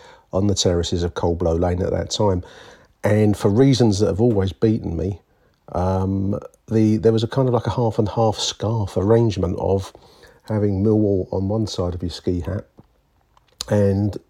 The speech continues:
on many occasions a Scottish side on the other. And I remember well seeing, obviously, Rangers being the most obvious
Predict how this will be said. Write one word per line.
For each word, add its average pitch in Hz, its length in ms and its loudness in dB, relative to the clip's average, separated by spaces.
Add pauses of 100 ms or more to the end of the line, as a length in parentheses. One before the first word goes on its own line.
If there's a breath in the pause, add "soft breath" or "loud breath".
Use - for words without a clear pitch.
(120)
on 107 160 -2
many 113 220 4
occasions 92 640 -2
a - 100 -6
Scottish - 540 -6
side 90 440 -6
on 101 220 -4
the 107 100 -2
other. 127 320 -4 (680 loud breath)
And 92 100 -2
I 104 60 2
remember 104 380 4
well 104 300 4
seeing, 95 380 -2
obviously, 107 300 -2
Rangers 87 560 -2
being 92 360 -4
the 92 40 -4
most 92 300 -4
obvious - 580 -6